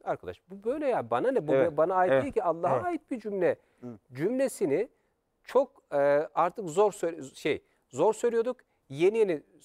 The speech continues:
Speaker 1: e, çok pervasızca, rahatça söyleyebilmeye
Speaker 2: Ee,
Speaker 1: başladık.
Speaker 2: ben şöyle düşünüyorum. Şimdi, e, hani, e, bir ruhban olmadığımızı bilerek konuşmamız lazım. Yani yetkilerimiz, yani yetkimiz aslında pek yok. Yani,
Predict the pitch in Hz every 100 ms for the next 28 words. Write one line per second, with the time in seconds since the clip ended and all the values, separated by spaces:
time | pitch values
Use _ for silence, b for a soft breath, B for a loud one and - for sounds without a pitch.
0 | - _ 123 - 139 123 - 135 123 123
1 | - 120 117 117 127 - 107 107 101 98
2 | 87 101 147 143 135 120 92 87 127 208
3 | 254 - 214 240 135 - 110 95 95 -
4 | 185 170 - - - 143 139 - - -
5 | 156 139 - _ 123 123 113 104 98 -
6 | _ _ _ _ _ _ _ _ _ _
7 | - 165 190 170 180 208 220 214 - 202
8 | 190 147 147 127 120 127 120 - 98 90
9 | 90 82 76 76 73 71 80 _ _ 113
10 | 117 110 _ 92 143 - 170 165 170 151
11 | - - _ _ _ - 104 113 107 156
12 | - 202 175 165 175 156 156 - 127 -
13 | _ - 104 107 104